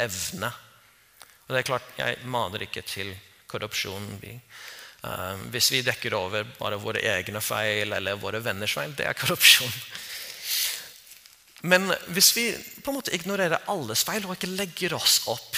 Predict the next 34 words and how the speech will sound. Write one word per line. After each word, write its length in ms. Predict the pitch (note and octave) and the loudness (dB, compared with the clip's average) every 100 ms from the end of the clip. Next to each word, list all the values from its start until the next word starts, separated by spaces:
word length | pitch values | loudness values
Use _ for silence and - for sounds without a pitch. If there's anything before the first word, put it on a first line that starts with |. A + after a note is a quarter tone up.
| - | 0
i 120 | C3 C3+ | -2 -2
alles 400 | C3+ A2 B2+ - | -2 -2 0 0
feil, 240 | C3+ C#3+ C#3+ | 0 -2 0
det 140 | F#3 G#3+ | 0 0
heter 320 | F#3+ E3 C#3+ | 0 -2 -2
raushet, 640 | D#3 B2 - G#3 - - - | -2 0 0 0 -2 -4 -6
det. 80 | - - - - _ _ _ _ - D3+ | -8 -10 -18 -20 _ _ _ _ -12 -8
Det 80 | |
heter 320 | D3 C#3 D#3 D#3+ | -8 -6 -6 -4
romslighet. 880 | C#3 F#2+ - G2+ G2+ G#2+ - - - - - - - - - | -4 0 0 0 -4 -6 -4 -2 -2 -4 -14 -16 -16 -12 -2
Og 120 | D3 | 2
faktisk, 440 | G#3 - F3 - F3 G3 | 2 2 0 2 2 2
romslighet 800 | G#3 A#2+ - C3+ C3 F#3+ - - A#2+ | 2 2 2 2 2 0 0 -2 2
er 300 | A#2+ C#3 C#3+ | 4 4 2
en 80 | C#3+ | 0
ganske, 320 | C3+ - C3+ | 0 0 0
jeg 200 | B2 C3 | 0 4
sl-, 180 | - - | 2 2
måtte 180 | C3+ - | -4 2
slå 240 | - C3+ A2 | 2 2 0
det 80 | |
opp, 240 | A2 G#2+ - D3 | -2 -4 -8 -6
romslighet 520 | C3+ - D3+ F#3+ F#3+ | -2 -2 -2 -2 -2
er 100 | D#3 | -2
faktisk 260 | D3+ - | -4 -6
en 120 | C#3+ D3 | -4 -2
ganske 320 | C3+ - C3+ | 0 0 -2
god 300 | C3+ B2+ - | -6 -4 -2
oversettelse 600 | A#2+ - F#2+ - G#2 B2+ A2 | -2 0 -2 -2 -4 -2 -2
av 120 | A#2+ | -2
dette 200 | A#2 - | -4 -6
ordet 240 | A2 A#2 A#2 | -6 -6 -6
godhet, 680 | C3+ A#2+ F2+ A2+ - - - - - - - - - | -8 -8 -6 -4 -4 -4 -4 -6 -14 -20 -20 -20 -10
ehm, 600 | A#2 G#2+ G2+ G2+ G2 G2+ | -4 -2 0 -2 -4 -6